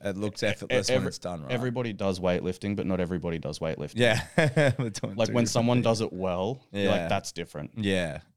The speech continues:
Speaker 2: That's
Speaker 1: Yeah.
Speaker 2: skill. That's pretty. That's nice."
Speaker 1: Which is one thing our sport lacks, because when you do our sport well, it, <laughs> it still looks like a dog's breakfast. <laughs> Yeah.
Speaker 2: It went up. It counts.
Speaker 1: Yeah. <laughs> Yeah. I mean, there's, that's a lie. Like, there's definitely certain events where, like, when you see someone execute it very well,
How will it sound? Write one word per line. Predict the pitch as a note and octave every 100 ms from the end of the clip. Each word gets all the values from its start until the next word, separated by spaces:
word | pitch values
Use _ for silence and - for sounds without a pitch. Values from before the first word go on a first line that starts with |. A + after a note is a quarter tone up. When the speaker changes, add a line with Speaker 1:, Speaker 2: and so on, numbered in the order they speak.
| -
Speaker 2:
That's | G#2 G#2 F2+
Speaker 1:
Yeah. |
Speaker 2:
skill. | - G2 F2+ F2+ E2+
That's | F2+ F2
pretty. | - F#2 E2 E2 D2+ -
That's | E2 -
nice." | D#2 C2+ C#2
Speaker 1:
Which | C3 - -
is | D3+
one | G#2 A2+
thing | B2+ F#2+
our | F2+
sport | - F2+ E2
lacks, | C#2+ C#2+ -
because | - E2 F2+ F#2
when | F2+
you | E2+
do | F#2+ E2+
our | F2
sport | - F2+ F2
well, | E2 D2 F#2 - G2 -
it, |
<laughs> | D#3+ - F3+ - E3+ - D#3 -
it | A#2 - - -
still | - - G#2+
looks | F#2+ -
like | F2+ E2
a |
dog's | D#2 E2 -
breakfast. | F#2 G#2 - C#3+ - - -
<laughs> |
Yeah. | G3+ - D#3 C#3 -
Speaker 2:
It | B3 B2
went | B2+
up. | E3+ -
It | B2
counts. | E3+ C#3 A2 -
Speaker 1:
Yeah. | D3 D#3 - A#3 F#3 G#3 F3+ E3 C#3+ D#3
<laughs> | C3+
Yeah. | A#2 G2+ - - B3
I | C#3 D3
mean, | D3+
there's, | D3+ C#3+
that's | C#3+
a | B2+
lie. | G2+ F#2 F2
Like, | G2 G#2
there's | A#2 G#2
definitely | A#2 A#2 G#2+
certain | - G#2+ F#2+
events | F2+ F2+ F#2+ -
where, | G2 F2+
like, | F2+ F#2
when | F#2+
you |
see | F#2 G2+
someone | F#2 G2+ F#2 F#2
execute | F#2+ - - G2+ G2
it |
very | F#2+ F#2+ E2
well, | F2 F2+ E2+ F#2